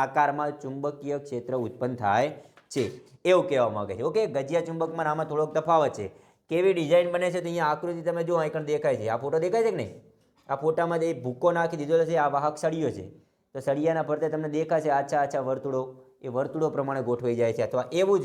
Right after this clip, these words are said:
ચુંબકીય ક્ષેત્ર હોય છે. ઓકે, એના પછી નેક્સ્ટ આપણે જોઈએ તો આ ચુંબકીય ક્ષેત્ર વર્તુળ છે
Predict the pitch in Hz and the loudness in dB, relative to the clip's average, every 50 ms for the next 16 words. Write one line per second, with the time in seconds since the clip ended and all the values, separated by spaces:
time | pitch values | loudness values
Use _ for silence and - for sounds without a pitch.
0 | 120 - 147 139 143 143 139 139 139 131 120 - 123 113 - 120 120 101 101 98 | -2 -6 -6 -4 -4 -4 -4 -2 -4 -6 -4 -4 -8 -8 -4 -4 -4 -2 -2 0
1 | 107 117 147 175 170 - - - _ _ _ _ _ - 143 123 104 - - - | 0 0 0 0 -4 -10 -16 -20 _ _ _ _ _ -4 -4 -4 -4 -4 -10 -16
2 | - - _ _ _ - 156 156 190 208 208 - - - - - _ _ _ _ | -20 -20 _ _ _ -10 -4 0 0 0 0 -2 -8 -14 -20 -20 _ _ _ _
3 | - 160 185 208 208 202 190 185 190 185 170 180 185 180 - 180 180 180 - 165 | -2 2 2 2 2 2 2 0 0 -2 0 0 -2 0 0 0 0 2 2 0
4 | 151 147 139 127 123 123 113 123 131 156 - - - - - _ _ _ _ _ | 0 0 -2 -2 -2 0 2 2 0 0 -2 -8 -16 -20 -20 _ _ _ _ _
5 | _ _ _ _ _ _ _ _ _ _ _ _ _ _ _ _ _ _ _ _ | _ _ _ _ _ _ _ _ _ _ _ _ _ _ _ _ _ _ _ _
6 | _ _ - 185 214 220 214 190 208 196 196 226 226 226 202 226 240 233 233 - | _ _ 4 4 4 4 2 -4 -6 0 2 2 0 2 4 4 4 4 4 0
7 | 214 214 - 233 240 202 135 135 151 175 208 202 233 233 214 180 135 139 127 | -2 -2 2 4 4 4 6 6 4 4 4 2 0 0 0 0 -2 -2 -4